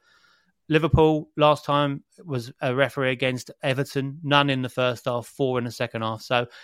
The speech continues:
something else to keep in mind if you want to get on in play as well, that, that don't be too concerned that it might be a bit of a slow burner as far as he's concerned. But the play is Fabinho to be carded at plus two ten.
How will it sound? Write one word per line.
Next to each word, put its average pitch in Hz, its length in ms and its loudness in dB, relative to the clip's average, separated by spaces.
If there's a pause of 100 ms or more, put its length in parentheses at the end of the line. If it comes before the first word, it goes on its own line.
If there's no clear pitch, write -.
(160)
something 160 280 4
else 160 180 6
to - 80 -18
keep 147 200 -2
in 139 120 -2
mind 139 280 4
if 127 100 -4
you 135 80 -2
want 135 120 2
to 135 60 0
get 135 100 0
on 127 120 0
in 123 100 -2
play 123 280 0
as 117 140 -6
well, 120 320 0 (360)
that, 127 320 -2
that 135 240 0 (160)
don't 131 160 2
be 131 100 -4
too 139 220 -2
concerned 123 540 -2
that 123 140 -8
it 127 60 -8
might 123 220 -2
be 131 60 -4
a 120 60 -4
bit 120 100 -4
of 117 60 -8
a 117 60 -8
slow 120 300 -2
burner 120 340 0
as 113 140 -8
far 117 200 -4
as 107 100 -8
he's 113 220 -6
concerned. 110 520 -8
But 123 180 0 (380)
the 156 80 -6
play 196 300 8
is 185 120 2
Fabinho 185 460 4
to - 80 -10
be 160 100 2
carded 151 560 2
at 151 260 0
plus 151 320 0
two 143 340 -4
ten. 104 340 -8